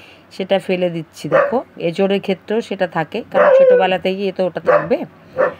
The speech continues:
তাই প্রত্যেকটা কোয়া থেকে সেই, আহ, অংশগুলো আর, আহ, কাঁঠালের যে আমরা যেগুলোকে বলি ছোবার মধ্যে থাকে, ভুচড়ো বলি, আমাদের, আমাদের দে-, দেশে আমরা ভুচড়ো বলি,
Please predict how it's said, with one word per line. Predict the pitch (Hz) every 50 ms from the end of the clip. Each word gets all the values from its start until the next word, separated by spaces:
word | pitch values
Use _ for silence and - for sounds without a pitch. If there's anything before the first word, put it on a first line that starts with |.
| - _ -
তাই | 175 180
প্রত্যেকটা | 170 - 208 208 208 _ - - 285 277 _ - 262
কোয়া | - - 190 185 185
থেকে | 180 202 196 190 - 196 247 320 - _ _ _ _ _ _ - -
সেই, | - 185 190 196 202 202 - - - - _ _ - - - _ _ _ _ _ -
আহ, | 175 175 175 175 170 165 165
অংশগুলো | 180 175 - - 196 185 190 214 254 320
আর, | 370 226 185 170 165 160
আহ, | 175 175 - _ _ _ _ _ _ _ _ _ _ _ _ _ - 160 160 156 156 151 151 147 -
কাঁঠালের | - 156 156 - 180 180 180 180 180 175 170
যে | 151 156 165 160 160 170 170 _ _ _ _ _ _ _
আমরা | - - 170 170 175
যেগুলোকে | 165 165 170 165 175 170 175 160 - 170
বলি | 160 160 165 165 175 208 262 320 311 -
ছোবার | - - 185 160 170 165 160
মধ্যে | 165 165 156 151 165
থাকে, | 160 - 165 151 147 - 214 254
ভুচড়ো | 240 170 151 170 160 - - 175 175
বলি, | 160 156 160 156 165 202
আমাদের, | 190 156 156 151 147 156 160
আমাদের | 139 147 151 156 156 151 - 147 139 180 180 165 165
দে-, | 170 160 151 143
দেশে | 143 139 160 156 - - -
আমরা | 165 160 160 165
ভুচড়ো | 160 143 - 156 147 - - 165 160
বলি, | 147 147 151 156 220